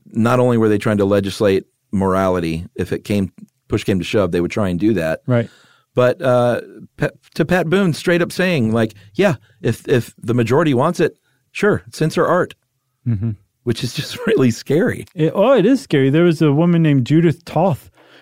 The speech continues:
Speaker 2: who introduced legislation in Maryland, uh, for record labeling. And, um, she apparently told Frank Zappa to stop worrying about civil rights. <clears throat>
Speaker 1: Yeah.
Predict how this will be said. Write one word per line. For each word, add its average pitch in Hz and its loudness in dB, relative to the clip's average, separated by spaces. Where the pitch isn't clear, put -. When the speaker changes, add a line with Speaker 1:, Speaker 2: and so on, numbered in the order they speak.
Speaker 2:
who 135 4
introduced 135 0
legislation 139 0
in 123 2
Maryland, 117 2
uh, 120 0
for 117 -2
record 123 -2
labeling. 110 0
And, 127 2
um, 120 0
she - -6
apparently 175 0
told 135 0
Frank 143 0
Zappa 143 2
to 120 0
stop 156 -4
worrying 151 2
about 123 0
civil 143 0
rights. 131 -2
<clears throat> - -16
Speaker 1:
Yeah. 95 0